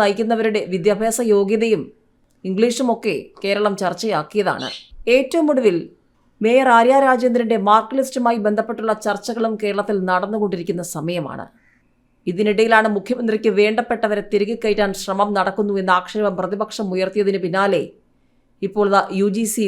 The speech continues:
വീണ്ടും വീണ്ടും നിലപാട് വ്യക്തമാക്കുന്നത്. സേവ് യൂണിവേഴ്സിറ്റി ക്യാമ്പയിൻ കമ്മിറ്റിയും ആർ എസ് ശശികുമാറും പലവട്ടം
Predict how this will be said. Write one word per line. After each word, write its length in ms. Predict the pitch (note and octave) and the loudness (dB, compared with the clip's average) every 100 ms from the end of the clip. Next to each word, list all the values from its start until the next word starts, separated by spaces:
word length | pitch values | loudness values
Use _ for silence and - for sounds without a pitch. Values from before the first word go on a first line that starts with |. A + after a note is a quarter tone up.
| G3 | 2
വീണ്ടും 260 | G3+ G#3 F3+ | 2 2 2
വീണ്ടും 260 | A3 G3 D#3 | 0 0 -2
നിലപാട് 340 | E3+ F#3+ G#3 F3+ | -2 2 2 2
വ്യക്തമാക്കുന്നത്. 640 | D3+ - E3+ C#3 C#3 D3 - - _ _ - | -2 -6 -6 -6 -6 -6 -6 -10 _ _ -6
സേവ് 300 | - C4+ D4 | 6 6 6
യൂണിവേഴ്സിറ്റി 480 | D#4 D#4 - B3+ C#4 - | 2 0 -4 -4 -4 4
ക്യാമ്പയിൻ 360 | A3 A3+ B3+ B3 | 4 6 4 4
കമ്മിറ്റിയും 480 | A#3+ A3 A3+ A3+ G#3 G3+ - _ G#3 | 0 0 -2 -2 -2 -4 -14 _ 4
ആർ 180 | G#3+ A#3+ | 4 4
എസ് 120 | A#3 | -2
ശശികുമാറും 600 | G#3+ - G#3+ A3 G#3 G3+ F3+ - | -6 -4 -2 2 2 2 -4 -4
പലവട്ടം 500 | G3 G3+ A3+ A3+ G#3+ | 0 2 2 0 -2